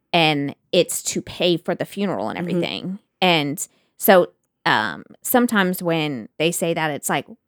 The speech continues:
Speaker 1: well, you also forget that there are costs that have to be paid. So sometimes
Speaker 2: You can't stop the
Speaker 1: you
Speaker 2: grief
Speaker 1: can't
Speaker 2: to not
Speaker 1: always
Speaker 2: plan a
Speaker 1: use
Speaker 2: funeral.
Speaker 1: that as a, like, "Well, they went two days later." Yeah,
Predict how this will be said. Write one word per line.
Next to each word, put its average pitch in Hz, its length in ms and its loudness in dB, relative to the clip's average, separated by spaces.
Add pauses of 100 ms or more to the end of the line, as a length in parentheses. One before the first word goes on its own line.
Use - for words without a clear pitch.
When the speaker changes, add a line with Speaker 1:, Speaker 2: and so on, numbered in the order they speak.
(180)
Speaker 1:
well, 247 200 4
you 240 200 -6
also 254 340 -2
forget 170 560 -2
that 160 320 -2 (140)
there 185 180 2
are 165 320 2 (120)
costs 180 360 4
that - 160 -2 (100)
have - 340 2
to 190 120 0
be 165 120 -4
paid. 160 500 -4 (340)
So 214 180 0
sometimes 208 840 0 (200)
Speaker 2:
You 214 100 4
can't 214 260 2
stop 202 300 4
the - 80 0
Speaker 1:
you 254 40 4
Speaker 2:
grief 208 280 8
Speaker 1:
can't 240 120 0
Speaker 2:
to 226 80 4
not 190 160 8
Speaker 1:
always 226 140 6
Speaker 2:
plan 202 160 8
a 170 40 6
Speaker 1:
use 190 80 2
Speaker 2:
funeral. 185 220 8
Speaker 1:
that 170 280 6
as 165 220 0
a, 165 40 -6
like, 143 300 -4 (240)
"Well, 202 80 4
they 202 120 4
went 196 180 -4
two - 120 -2
days 170 200 2
later." 233 260 0
Yeah, 415 100 0